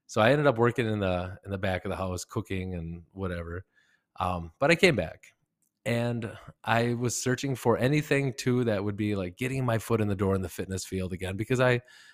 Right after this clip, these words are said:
was passionate about it. Like, this is what I went to school for, and I, I felt like I had something to give people. And fortunately enough, I did. I found a job, um, at Onalaska Fitness in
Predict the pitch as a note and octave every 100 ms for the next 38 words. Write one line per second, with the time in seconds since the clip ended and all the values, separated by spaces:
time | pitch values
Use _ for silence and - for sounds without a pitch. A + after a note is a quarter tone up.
0 | - - F#2 C#3 - F2+ D#2+ E2 D#2+ E2
1 | E2+ G#2+ A#2 A2+ A#2 A2 A2+ A#2 - G#2+
2 | G2+ - A2+ C3 E2+ E2+ - F#2 A2 A2
3 | G#2+ G2+ A2+ A2 A2+ G#2+ G#2 F#2+ G2 F#2
4 | - E2 D#2+ D2+ _ _ _ _ _ -
5 | A2 E3+ F3 F3+ D3+ E3 C#3 D3+ F3 F2+
6 | A2 A#2 C#3 A2+ G2+ A2 A#2 - _ _
7 | _ - F#2+ F#2 F#2 A2 - - A#2+ E3
8 | E3 E3 D3+ - D#3+ G#2 G2 - - -
9 | _ - A2+ A2+ A2+